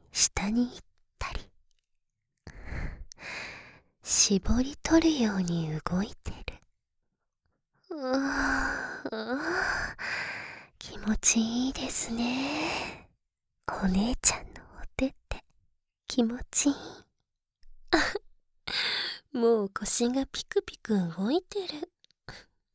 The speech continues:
情けない。針に引っ掛けて、シコシコ。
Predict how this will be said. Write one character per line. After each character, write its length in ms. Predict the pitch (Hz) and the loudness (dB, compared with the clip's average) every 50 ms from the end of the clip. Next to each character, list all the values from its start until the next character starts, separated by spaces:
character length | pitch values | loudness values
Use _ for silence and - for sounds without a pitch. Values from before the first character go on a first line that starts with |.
| 494 427 | 0 2
情 600 | 294 220 196 - - - - - - - 208 196 | 2 2 2 0 -4 -6 -4 -4 0 0 0 0
け 200 | - - 208 208 | 0 0 0 0
な 640 | 208 220 220 214 214 220 226 233 240 240 247 254 254 277 294 311 330 359 | 0 0 -2 -2 -2 -4 -4 -4 -4 -4 -6 -8 -4 -2 0 0 0 0
い。 200 | 370 392 381 320 _ _ _ _ _ _ _ _ _ _ _ _ - _ - _ _ _ _ _ _ - - - - - - - - - - - - - _ _ _ _ _ _ _ _ _ _ _ _ _ - - - - - - - _ _ _ _ - _ _ _ _ _ _ _ _ - - | 0 -2 -2 -2 _ _ _ _ _ _ _ _ _ _ _ _ -20 _ -20 _ _ _ _ _ _ -16 -12 -10 -10 -8 -10 -10 -12 -14 -16 -20 -20 -20 _ _ _ _ _ _ _ _ _ _ _ _ _ -20 -20 -20 -20 -20 -20 -20 _ _ _ _ -20 _ _ _ _ _ _ _ _ -12 -8
針 340 | 233 233 233 220 214 190 175 | -6 -6 -4 -4 -6 -8 -8
に 220 | 175 175 170 170 | -8 -8 -10 -10
引 220 | - - - 202 196 | -12 -12 -12 -12 -12
っ 20 | _ _ _ _ _ _ _ _ - | _ _ _ _ _ _ _ _ -14
掛 200 | - 254 - - - | -12 -12 -12 -12 -14
け 200 | - 220 208 - _ _ _ _ - | -14 -14 -14 -14 _ _ _ _ -10
て、 140 | - 262 285 - - - - - - - _ - - - - - - - - - _ _ _ _ _ _ _ _ - - - - - | -10 -8 -8 -8 -10 -12 -12 -14 -16 -20 _ -20 -18 -16 -16 -16 -16 -18 -20 -20 _ _ _ _ _ _ _ _ -20 -20 -20 -18 -12
シ 420 | - - - - - 220 220 - _ - _ | -10 -10 -8 -6 -8 -8 -10 -10 _ -20 _
コ 100 | - - 180 170 170 170 170 | -16 -14 -14 -12 -12 -14 -12
シ 320 | - - - - - - - - _ - | -8 -6 -2 0 0 0 -2 -4 _ -8
コ。 120 | - 302 | -6 -6